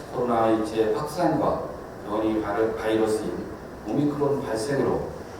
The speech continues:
일상 복귀가 늦어지고 있는 안타까운 상황입니다. 다시 한번 철저한 방역 수칙 준수를 당부드리며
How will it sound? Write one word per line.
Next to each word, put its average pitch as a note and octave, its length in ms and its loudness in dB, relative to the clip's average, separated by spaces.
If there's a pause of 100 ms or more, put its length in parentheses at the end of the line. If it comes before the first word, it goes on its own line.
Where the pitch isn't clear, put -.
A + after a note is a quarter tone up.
(100)
일상 G#2+ 460 0
복귀가 G#2+ 480 -2
늦어지고 B2 520 -2
있는 D#3 380 0
안타까운 C3+ 720 0
상황입니다. D#3+ 580 -2 (680)
다시 - 220 -4
한번 A2 460 0 (520)
철저한 E3+ 640 4
방역 B2+ 300 0 (200)
수칙 - 480 -8
준수를 B2+ 540 -2
당부드리며 A2 580 -2